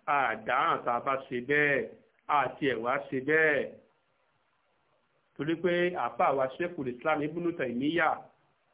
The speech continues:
kì í ṣọ̀daràn. Bákan náà sì ni pé kì í ṣe pé ibi tí wọ́n ti gbé jáde ló wá pọ̀ ju ibi tí wọ́n ti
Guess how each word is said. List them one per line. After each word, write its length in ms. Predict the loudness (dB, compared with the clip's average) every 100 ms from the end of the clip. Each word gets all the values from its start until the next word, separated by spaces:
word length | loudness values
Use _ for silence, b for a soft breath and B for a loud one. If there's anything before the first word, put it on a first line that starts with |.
| _ _ -4
kì 40 |
í 140 | -2 2
ṣọ̀daràn. 560 | 2 4 4 4 0 -6 -18 _ _ _ -20 -20 _ _ _ _ _ _ _ _ _ _ _ _ _ _ _ _ _ _ _ _ _
Bákan 360 | -2 0 0 0
náà 140 | 0 0
sì 120 | -4
ni 160 | -6 -6
pé 200 | -4 -2 -2 -4 -10 _ _
kì 160 | -6
í 140 | -4 -2
ṣe 180 | -2 -4 2
pé 140 | 4 6 6 4 -2 _ _ _ _ _
ibi 240 | -6 -4 -8
tí 140 | -4
wọ́n 220 | 0 0 -2
ti 80 | -4
gbé 160 | -2 0
jáde 560 | 0 -2 -4 -8 -10 -14 _ _ _ -2
ló 100 | 2
wá 400 | 6 6 4 2
pọ̀ 240 | 2 2
ju 80 | 0
ibi 200 | -6 -6
tí 220 | -6 -6 -6 -6 -8 -12 _ -18 -18 _ _ _ _ -4
wọ́n 140 | -4
ti 120 | -4